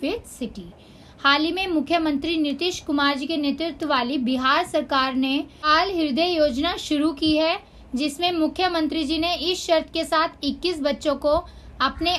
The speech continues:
अभिभावकों के साथ पटना हवाई अड्डे पर ले जाने के लिए एक बस को हरी झंडी दिखाकर कहां पर रवाना किया है।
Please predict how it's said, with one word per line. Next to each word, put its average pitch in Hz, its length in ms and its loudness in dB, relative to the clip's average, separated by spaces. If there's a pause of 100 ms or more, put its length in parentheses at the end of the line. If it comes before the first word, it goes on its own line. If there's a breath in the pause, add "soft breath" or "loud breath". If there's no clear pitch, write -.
अभिभावकों 285 720 0
के 330 120 -4
साथ 302 220 0 (140)
पटना 311 340 0
हवाई 302 380 0
अड्डे 269 240 0
पर 320 180 2
ले 285 260 2
जाने 285 300 0
के 285 140 -6
लिए 302 200 -2
एक 233 180 -4
बस 285 280 -4
को 320 120 4 (420 loud breath)
हरी 294 240 2
झंडी 294 420 0
दिखाकर 294 560 0
कहां 262 280 0
पर 381 320 -2
रवाना 254 360 0 (140)
किया 254 200 0
है। 185 260 -6